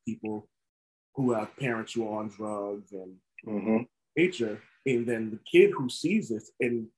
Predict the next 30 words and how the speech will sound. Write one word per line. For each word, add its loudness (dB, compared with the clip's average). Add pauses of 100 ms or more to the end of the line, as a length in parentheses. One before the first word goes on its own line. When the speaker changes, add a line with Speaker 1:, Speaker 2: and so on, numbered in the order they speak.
Speaker 1:
the -4
parents -2
who -6
don't -2
realize 0
that -8 (1200)
their 2
Speaker 2:
Yeah. 6 (200)
Speaker 1:
children 8
are 4
witnessing 0
this -6
stuff -8
goes -2
on. 4
Like, 0
when -2 (580)
he 6
was 4
like, 4
"Let 6
me 6
guess, 4
my 2
mother 2
died." 6
I 2
was 0
like, 0
"Damn." 10